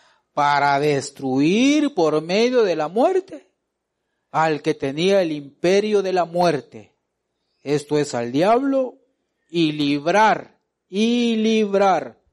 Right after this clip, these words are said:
a todos los que por el temor de la muerte estaban durante toda la vida sujetos a servidumbre. Entonces aquí hay dos cosas.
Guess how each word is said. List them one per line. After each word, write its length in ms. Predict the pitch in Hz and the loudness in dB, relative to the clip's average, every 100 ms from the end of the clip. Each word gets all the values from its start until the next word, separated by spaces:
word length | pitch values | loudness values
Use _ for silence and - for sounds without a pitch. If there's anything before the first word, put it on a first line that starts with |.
| _ - - _ _ _ _ _ _ _ _ _ _ _ _ _ | _ -20 -20 _ _ _ _ _ _ _ _ _ _ _ _ _
a 160 | - 165 | -4 -2
todos 300 | 175 190 196 | 2 2 4
los 180 | 180 - | 2 0
que 140 | 151 | -6
por 240 | - 143 | -2 -2
el 180 | 139 135 | 0 -4
temor 540 | - 135 160 196 214 170 | -4 -4 0 2 0 -2
de 140 | 156 | -2
la 140 | 135 | -2
muerte 720 | 135 160 196 247 226 196 120 | -4 0 0 -2 -4 -4 -4
estaban 840 | 127 - - 180 196 190 185 143 143 | -10 -8 -2 0 2 -2 -8 -20 -2
durante 760 | 156 143 131 131 123 127 - _ _ _ _ _ _ _ _ _ _ | 0 2 0 -6 -12 -14 -14 _ _ _ _ _ _ _ _ _ _
toda 340 | 170 190 196 | 0 0 -2
la 160 | 180 143 | 0 0
vida 360 | 147 156 127 | 0 -2 -4
sujetos 560 | 117 127 - 127 131 123 | -6 -10 -6 -6 -6 -10
a 60 | 113 | -12
servidumbre. 760 | - 113 110 107 107 104 107 _ _ _ _ _ _ _ _ _ | -12 -14 -14 -16 -20 -20 -20 _ _ _ _ _ _ _ _ _
Entonces 260 | - 131 | -16 -12
aquí 160 | 123 143 | -8 -2
hay 140 | 127 | -2
dos 240 | 120 117 - | -2 -4 -8
cosas. 560 | 131 110 - - - | -18 -18 -20 -20 -20